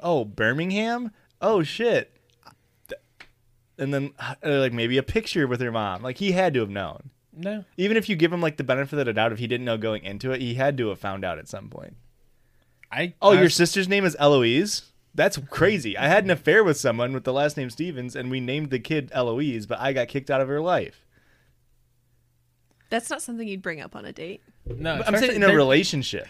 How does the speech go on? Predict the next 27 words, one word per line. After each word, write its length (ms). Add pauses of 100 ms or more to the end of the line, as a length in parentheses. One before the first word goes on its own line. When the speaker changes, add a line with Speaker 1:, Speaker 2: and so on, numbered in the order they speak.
Speaker 1:
is 100
Speaker 3:
Oh. 40
Speaker 1:
what 0
I'm 120
Speaker 2:
not 100
Speaker 1:
talking 200
Speaker 2:
in 80
a 20
Speaker 1:
about. 300
Speaker 3:
Yeah, 180
I 80
guess. 160
Speaker 2:
They 140
already 480
established 640
they're 180
not 200
in, 180
they're 180
just 200
fucking, 500
Josh. 340
They're 100
not 140
gonna 120
get 140
married. 520